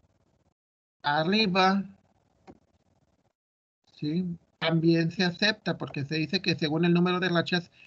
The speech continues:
se acepta como, este, acá arriba lo acepté por ta-, por tablas, no lo acepté por, por, ¿cómo se llama? En el video,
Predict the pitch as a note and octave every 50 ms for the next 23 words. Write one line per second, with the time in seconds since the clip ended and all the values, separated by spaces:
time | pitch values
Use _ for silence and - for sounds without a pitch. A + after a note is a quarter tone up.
0 | _ _ - F3 E3 D3+ C3+ F3 D#3+ - - - F3 F3 - D#3+ D3+ D3+ D#3 D#3+
1 | E3 E3+ F3 F3 F3 E3+ - _ _ _ _ _ _ _ - C#3+ C3+ B2+ - -
2 | - - - - D#3+ D#3+ - - G#3 G#3+ A3 A3 G#3+ F#3 G3 G3 G3+ G#3+ - -
3 | _ _ _ _ _ _ _ _ _ _ _ _ D#3 E3 F3 E3+ D#3+ - - F3
4 | E3+ E3 - F3+ F3+ F3+ - - - - G3+ G3 G3 F#3+ - - F#3 E3+ D#3+ C#3+
5 | C#3+ - _ _ G3 F#3 G3 G3 F#3 - - _ D#3+ D3+ C#3+ C3+ - - F#3+ F#3
6 | F#3+ F#3 F#3 D#3+ D3 D3+ D3 E3 E3 E3+ F3 E3+ E3+ E3+ - D#3+ - - - D#3+
7 | D3+ C#3+ - D#3+ D#3+ D#3 D3+ C#3+ C#3 C3+ C3 C3 B2+ B2+ B2+ B2+ B2+ - D3 D3
8 | C#3 C#3 - _ _ _ _ - D#3 E3 D#3+ - - D3+ D3 D3+ D3 C#3 C3+ C#3
9 | C#3 C#3 C#3 C#3 C#3 C#3 C3+ B2+ B2+ - - - - - - F3 C#3 C3+ - -
10 | E3+ F3+ F#3 G#3 G3+ G#3 G3+ E3+ F3 G3 G3+ - G#3 G3 A3+ A#3 A#3+ A#3+ - G#3+
11 | G#3+ A3 C4